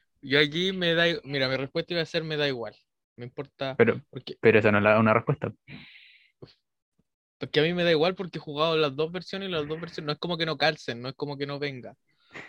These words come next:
Speaker 2: Ah, no, o sea, no, si me estás pre-,
Speaker 1: <laughs>
Speaker 2: sí, pues si me permitís responder eso, me da exactamente lo mismo.
Speaker 1: Mm.
Speaker 2: Yo te estoy diciendo prefiero porque, por tema de que la mayor cantidad de juegos que he jugado tienen un protagonista masculino, pero me da lo mismo cuál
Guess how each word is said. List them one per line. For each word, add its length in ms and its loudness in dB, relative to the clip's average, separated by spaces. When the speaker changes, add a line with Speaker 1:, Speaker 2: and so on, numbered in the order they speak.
Speaker 2:
Ah, 220 2
no, 280 10
o 80 10
sea, 160 4
no, 180 10
si 140 6
me 80 8
estás 240 6
pre-, 240 6
Speaker 1:
<laughs> 0 -
Speaker 2:
sí, 240 10
pues 220 8
si 120 8
me 180 8
permitís 440 6
responder 440 8
eso, 200 10
me 100 8
da 220 6
exactamente 560 4
lo 80 10
mismo. 360 8
Speaker 1:
Mm. 100 -10
Speaker 2:
Yo 80 6
te 60 10
estoy 160 8
diciendo 240 6
prefiero 400 6
porque, 460 4
por 160 2
tema 260 6
de 200 6
que 120 4
la 120 6
mayor 320 4
cantidad 400 4
de 60 6
juegos 260 6
que 80 2
he 20 -4
jugado 260 8
tienen 140 8
un 60 6
protagonista 340 8
masculino, 400 4
pero 220 6
me 140 4
da 160 6
lo 160 4
mismo 420 6
cuál 500 4